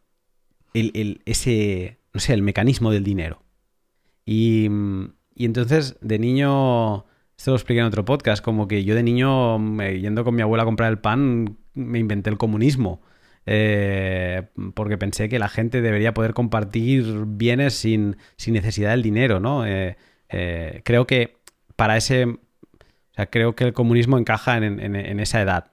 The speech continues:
¿vale? Y se debería haber quedado en esa edad. Pero, o para ese tipo de,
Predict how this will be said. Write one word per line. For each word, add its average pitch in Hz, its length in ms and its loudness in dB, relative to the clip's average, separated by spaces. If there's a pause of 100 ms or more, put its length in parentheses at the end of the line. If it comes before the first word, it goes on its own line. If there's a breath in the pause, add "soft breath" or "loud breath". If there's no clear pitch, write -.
¿vale? 104 200 -4
Y 104 40 -4
se 98 100 -4
debería 95 300 -2
haber 104 180 0
quedado 98 260 -2
en 104 60 -2
esa 92 220 -4
edad. 85 200 -6 (480 soft breath)
Pero, 98 300 0
o 90 760 -4
para - 180 2
ese - 200 -6
tipo 101 280 -2
de, 87 360 -6